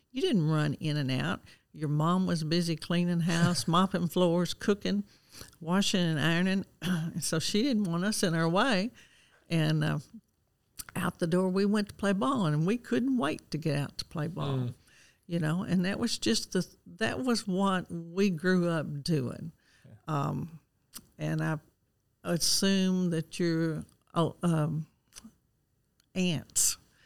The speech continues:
Speaker 2: Yes.
Speaker 1: I knew your aunts, and they did some of the same things. So, you know, that was, that was the thing. And,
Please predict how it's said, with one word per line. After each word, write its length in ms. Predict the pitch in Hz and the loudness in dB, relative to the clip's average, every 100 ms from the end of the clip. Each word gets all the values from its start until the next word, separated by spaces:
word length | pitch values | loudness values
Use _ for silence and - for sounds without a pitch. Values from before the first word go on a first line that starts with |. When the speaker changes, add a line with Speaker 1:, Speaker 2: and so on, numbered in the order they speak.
| - | -6
Speaker 2:
Yes. 200 | 110 113 | 0 2
Speaker 1:
I 40 | 170 | 4
knew 100 | 185 | 4
your 260 | 180 185 - | 4 4 2
aunts, 580 | 185 143 135 - - - - | 2 2 -2 -6 -8 -10 -8
and 200 | 160 160 | -4 -2
they 120 | 165 | 0
did 240 | 165 156 | 0 0
some 300 | - - 151 | -2 -2 -2
of 60 | 151 | -2
the 80 | 151 | -4
same 340 | - 143 143 | -2 -4 -4
things. 540 | 156 208 175 113 139 - _ _ _ _ | -4 -2 -2 -4 -8 -14 _ _ _ _
So, 560 | - - 160 160 156 151 | -4 -2 0 0 -2 -6
you 200 | 196 175 | -8 -4
know, 280 | 156 156 170 175 | -4 -4 -4 -2
that 160 | 190 240 | -2 -2
was, 240 | 247 - 220 | -4 -4 -6
that 200 | 220 - | -6 -4
was 160 | 262 | -4
the 80 | - | -4
thing. 380 | - 185 170 | -2 0 0
And, 120 | 147 | 0